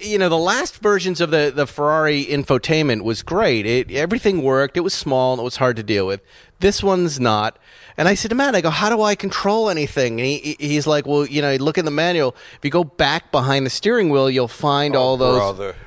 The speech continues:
Speaker 1: radio controls." And I'm like, uh, and I said, "Look, you know more than most. I don't like to, I like to try to figure stuff out like a customer when I sit in a car. I don't think I should have to crack a book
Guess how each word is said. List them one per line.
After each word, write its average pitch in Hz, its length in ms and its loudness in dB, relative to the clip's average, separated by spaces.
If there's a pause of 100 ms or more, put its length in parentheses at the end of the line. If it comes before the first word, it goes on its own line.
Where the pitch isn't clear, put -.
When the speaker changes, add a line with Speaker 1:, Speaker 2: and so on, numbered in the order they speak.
Speaker 1:
radio 175 380 0
controls." 123 580 0
And 143 100 0
I'm 147 60 -2
like, 151 320 0 (1300)
uh, 156 140 0 (120)
and 170 180 2
I 175 140 2
said, 180 260 0
"Look, 185 320 2
you 185 200 -2
know 156 260 2
more 139 360 2
than 123 180 -2
most. 107 360 2
I 147 140 0
don't 170 160 2
like 160 220 0
to, 160 140 -6
I 139 120 2
like 160 480 0
to 156 100 0
try 143 220 2
to 131 80 2
figure 127 280 0
stuff 113 320 0
out 107 440 0
like 107 360 0
a 95 60 -10
customer 113 500 0
when 107 140 2
I 101 80 0
sit 107 280 -2
in 104 60 -6
a 104 60 -6
car. 95 500 0
I 110 140 0
don't 147 200 0
think 143 180 -2
I 135 80 2
should 120 180 -4
have 117 160 0
to 120 80 -8
crack 107 340 -2
a 104 60 -2
book 104 440 -2